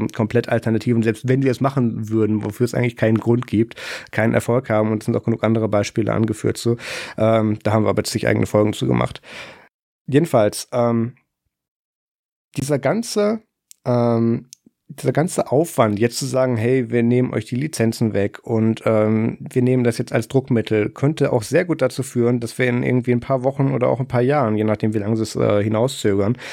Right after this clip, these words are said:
zu hören kriegen, "Nee, ist alles gut, ähm, Huawei hat jetzt eine symbolische Summe und, und irgendwie drei Leute gefeuert." Man muss ja bedenken, ich glaub, in Kanada wird immer noch die C F O, die Tochter vom, vom C E O wird, glaub ich, immer noch festgehalten dort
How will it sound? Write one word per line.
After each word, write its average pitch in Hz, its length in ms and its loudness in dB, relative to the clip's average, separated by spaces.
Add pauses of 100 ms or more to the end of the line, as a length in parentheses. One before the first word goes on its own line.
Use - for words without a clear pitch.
(200)
zu - 140 -4
hören 120 140 2
kriegen, 123 380 2
"Nee, 143 260 2
ist 139 180 -8
alles 135 240 0
gut, 143 340 -2
ähm, 120 520 0
Huawei 123 340 0
hat 120 180 -2
jetzt - 160 -4
eine 117 220 2
symbolische 117 500 0
Summe 120 260 2
und, 117 260 0
und 120 100 -2
irgendwie 120 260 2
drei 113 200 0
Leute 120 240 0
gefeuert." 123 400 0
Man 113 100 0
muss 117 100 -2
ja 131 60 0
bedenken, 120 300 0
ich 123 100 -4
glaub, 123 140 0
in 123 80 2
Kanada 117 400 2
wird 113 100 -4
immer 120 140 2
noch 117 160 0
die 110 140 -2
C - 180 -2
F 131 160 0
O, 123 140 2
die 113 100 0
Tochter 123 260 0
vom, 120 240 0
vom 120 180 0
C 120 340 0
E 135 40 -2
O 120 180 2
wird, 113 120 -8
glaub 110 180 2
ich, - 100 -12
immer 156 160 2
noch 131 160 2
festgehalten 120 640 0
dort 113 300 0